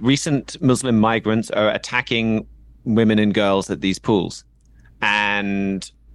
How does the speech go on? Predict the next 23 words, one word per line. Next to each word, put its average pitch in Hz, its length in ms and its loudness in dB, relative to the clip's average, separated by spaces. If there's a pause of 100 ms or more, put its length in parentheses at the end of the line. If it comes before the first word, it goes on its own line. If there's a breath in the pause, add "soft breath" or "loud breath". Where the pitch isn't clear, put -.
(160)
it's 113 140 -4
becoming 117 320 -2
a 98 40 -4
political 151 400 0
issue 143 400 0
because 101 480 -2
newspapers 120 800 0
are 98 80 -2
reluctant 107 640 -2
to - 100 -14
talk 120 260 -2
about 110 260 -2
where 110 500 2
these 110 360 0
men 104 220 2
are 101 60 -2
from. 151 400 2
It'll 98 180 -4
just - 220 -6
be 107 100 -2
generic 101 680 -2 (560)
men. 123 500 0 (640 soft breath)
Uh, 95 640 0